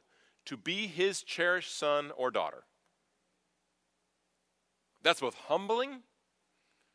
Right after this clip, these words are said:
and it, it just knocks your socks off by how much he loves and, and cares for us. But not only do you belong to God the Father,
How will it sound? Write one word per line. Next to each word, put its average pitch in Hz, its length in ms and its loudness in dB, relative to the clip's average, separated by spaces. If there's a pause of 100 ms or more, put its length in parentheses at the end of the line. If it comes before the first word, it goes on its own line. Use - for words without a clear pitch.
(320)
and 120 160 0
it, 139 180 4 (420)
it 135 160 -4
just 117 300 -6 (800)
knocks 156 300 2
your 120 100 -6
socks 156 420 2
off 98 240 2
by 107 120 2
how 113 100 0
much 113 200 -4
he 110 120 -6
loves 107 300 0
and, 98 100 -10 (220)
and 104 120 -10
cares 127 280 -4
for 80 180 -14
us. 71 320 -16 (1900)
But 190 160 2
not 208 220 12
only 262 180 10
do 190 120 2
you 202 100 0
belong 180 460 6
to 143 100 -14
God 160 280 8
the 131 60 2
Father, 208 840 4